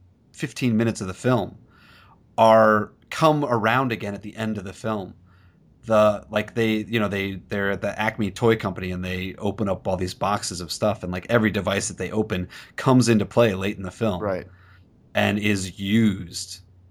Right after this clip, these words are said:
Speaker 1: for, for a purpose that actually benefits our heroes, right? Um,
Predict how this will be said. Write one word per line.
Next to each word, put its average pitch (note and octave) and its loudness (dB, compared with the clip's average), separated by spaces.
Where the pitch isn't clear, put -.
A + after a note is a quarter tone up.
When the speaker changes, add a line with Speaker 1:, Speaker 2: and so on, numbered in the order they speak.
Speaker 1:
for, G2+ 0
for G#2+ 0
a F#2+ -2
purpose A2+ -2
that G2 -8
actually F#2+ -6
benefits G2+ -2
our F#2 -4
heroes, G#2 -2
right? F#2+ -6
Um, G2+ 2